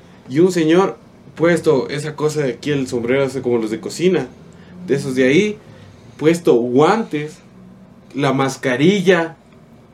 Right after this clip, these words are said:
y esa cosa así, en el carro, con las ventanas cerradas, solito, sin nadie.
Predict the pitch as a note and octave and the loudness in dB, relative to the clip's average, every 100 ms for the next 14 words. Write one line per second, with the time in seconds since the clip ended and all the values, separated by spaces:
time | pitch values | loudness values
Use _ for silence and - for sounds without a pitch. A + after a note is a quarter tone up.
0 | - D3 C#3+ D#3 D#3 C#3+ D#3+ D#3 D3+ E3+ | -8 0 4 4 4 0 0 0 -2 -2
1 | D#3 - - - - _ - - - - | -4 -4 -16 -20 -20 _ -20 -20 -20 -20
2 | - - - - C3+ C#3 C3 D#3+ E3 C#3+ | -20 -20 -12 0 0 2 0 2 2 0
3 | A#2 _ _ _ _ _ - C3+ C3+ C3 | -6 _ _ _ _ _ -6 -2 0 2
4 | B2+ D#3 E3 D3 C3 B2+ D#3 C#3+ - - | 2 2 0 0 -2 0 0 0 -6 -20
5 | _ - C#3 C#3 F#3 C#3+ C3+ D3+ D#3+ E3 | _ -6 -2 2 2 0 -6 -4 0 0
6 | D3+ | 0